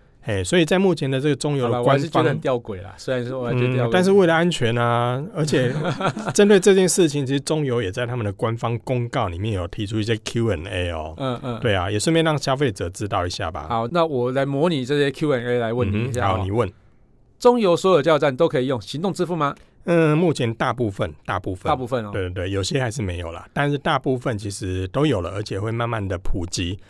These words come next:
Speaker 2: 好。
Speaker 1: 除了刚刚说的C P C Pay 之外呢，
Speaker 2: 嗯。
Speaker 1: 其实 Apple Pay、Samsung Pay、Google Pay 其实都可以用。
Speaker 2: 那我没有钱付，可以 Century Pay 吗？
Speaker 1: 嗯，你会被警察抓去 Century Pay。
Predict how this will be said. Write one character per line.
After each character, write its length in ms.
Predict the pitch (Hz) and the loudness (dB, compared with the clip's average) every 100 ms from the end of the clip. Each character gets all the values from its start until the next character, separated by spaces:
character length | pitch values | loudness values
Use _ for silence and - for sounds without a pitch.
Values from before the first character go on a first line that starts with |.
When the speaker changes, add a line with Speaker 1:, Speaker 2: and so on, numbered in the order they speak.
| - | -14
Speaker 2:
好。 120 | 113 | -8
Speaker 1:
除 180 | 151 143 | 2 4
了 220 | 139 123 | 4 2
刚 160 | 127 139 | 0 -2
刚 80 | |
说 240 | 135 131 127 | 0 -2 -2
的 160 | 113 | -2
C 160 | 104 131 | -2 -4
P 100 | 123 | -4
C 160 | 123 127 | -4 -4
Pay 240 | 139 110 | -2 -6
之 180 | - 104 | -4 -4
外 200 | 104 92 | -2 -2
呢， 100 | 90 | -4
Speaker 2:
嗯。 40 | 131 | -4
Speaker 1:
其 140 | 107 | -4
实 340 | 101 101 104 - | -4 -2 -4 -4
Apple 240 | 131 147 | -2 -2
Pay、 320 | 151 143 101 | 0 -2 -4
Samsung 380 | 98 92 139 135 | -8 -6 -4 -2
Pay、 240 | 151 143 - | 0 -2 -2
Google 260 | 139 147 160 | -4 -2 0
Pay 240 | 185 - | -2 -4
其 140 | - 98 | -8 -10
实 60 | |
都 200 | 95 117 | -6 -6
可 140 | 123 98 | -6 -8
以 80 | |
用。 180 | 82 80 - - | -8 -10 -14 -6
Speaker 2:
那 160 | 175 | -2
我 140 | 156 127 | -2 -2
没 100 | 156 | -2
有 80 | |
钱 180 | 156 127 | 0 -2
付， 80 | 160 | -4
可 140 | 143 | -4
以 20 | 120 | -2
Century 320 | 139 113 120 | -2 -4 -4
Pay 160 | 120 | -4
吗？ 160 | 107 104 | -6 -8
Speaker 1:
嗯， 360 | 139 135 120 107 | -4 0 0 -2
你 520 | 120 104 98 98 95 107 | -2 -2 0 -2 -4 -2
会 140 | - 151 | 2 2
被 100 | 120 | 2
警 220 | 110 90 | 0 -4
察 180 | 98 98 | -4 -2
抓 140 | 110 | -2
去 120 | 117 | -2
Century 360 | 104 104 98 - | -4 -4 -4 -2
Pay。 220 | 120 | -4